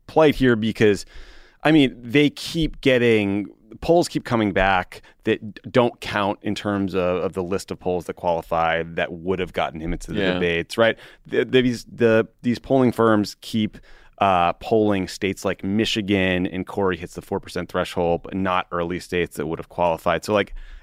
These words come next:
Speaker 1: it just sucks for them. I feel very frustrated on their behalf. That said, I don't know that you can change the rules at this point, because as much as you like Booker, as many people have been mad about the size of the debates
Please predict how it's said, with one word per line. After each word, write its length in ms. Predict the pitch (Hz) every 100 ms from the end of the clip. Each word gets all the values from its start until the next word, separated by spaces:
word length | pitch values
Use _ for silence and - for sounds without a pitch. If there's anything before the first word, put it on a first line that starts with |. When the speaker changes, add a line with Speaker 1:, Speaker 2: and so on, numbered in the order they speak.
| -
Speaker 1:
it 180 | 123 -
just 220 | 107 -
sucks 220 | 82 -
for 160 | - 76
them. 300 | 71 73 73
I 80 | 87
feel 160 | 131
very 200 | 107 113
frustrated 400 | 98 98 - 87
on 160 | 73 82
their 100 | 78
behalf. 420 | 76 85 80 - _ _ - - -
That 380 | 113 135 127 -
said, 640 | - 131 110 98 87 98 _ _ _ _ _ _ _ _ _ -
I 80 |
don't 180 | 156 170
know 140 | 151 135
that 80 |
you 140 | 120 113
can 120 | 110
change 260 | - 110 95
the 80 |
rules 260 | 101 143 160
at 80 | 90
this 180 | 87 -
point, 320 | 87 78 78
because 260 | 101 110
as 80 | 113
much 200 | 120 131
as 120 | 127
you 120 | 117 120
like 340 | 113 101 - -
Booker, 520 | - 127 127 107 92 82
as 140 | 92
many 180 | 113 120
people 280 | 113 98 104
have 80 |
been 180 | 90 95
mad 340 | 92 95 98 90
about 240 | 92 85
the 80 | 85
size 400 | - 90 98 90
of 120 | 85
the 80 | 85
debates 580 | 82 80 78 - -